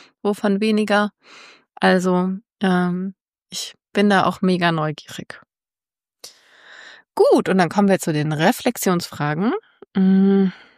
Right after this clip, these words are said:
Und die beziehen sich jetzt auch darauf, dass du mal deinen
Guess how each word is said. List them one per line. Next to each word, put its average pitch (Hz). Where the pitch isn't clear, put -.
Und 196
die 196
beziehen 247
sich 226
jetzt -
auch 220
darauf, 214
dass -
du 240
mal 156
deinen 156